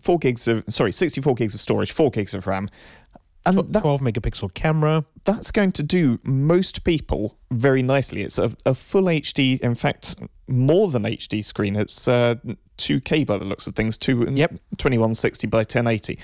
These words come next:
Speaker 1: Yeah, this
Speaker 2: Du-
Speaker 1: is, this is better than your normal T V.
Speaker 2: Yeah, dual rear cameras, which does all sorts of snazzy things and improves your photos. So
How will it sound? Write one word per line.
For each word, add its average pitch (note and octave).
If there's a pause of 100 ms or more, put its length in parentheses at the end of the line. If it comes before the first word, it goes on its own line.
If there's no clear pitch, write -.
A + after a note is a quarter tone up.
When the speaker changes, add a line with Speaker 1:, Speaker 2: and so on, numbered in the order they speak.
(760)
Speaker 1:
Yeah, A3+
this E3+
Speaker 2:
Du- G3
Speaker 1:
is, F3
this D#3
is D3+
better D#3
than B2+
your B2+
normal B2+
T B2
V. B2
Speaker 2:
Yeah, G#2
dual F#3
rear D#3
cameras, D#3
which C3+
does B2
all A#2
sorts B2
of A2
snazzy A2+
things A#2
and A2+
improves A2+
your G#2+
photos. C3
So D3+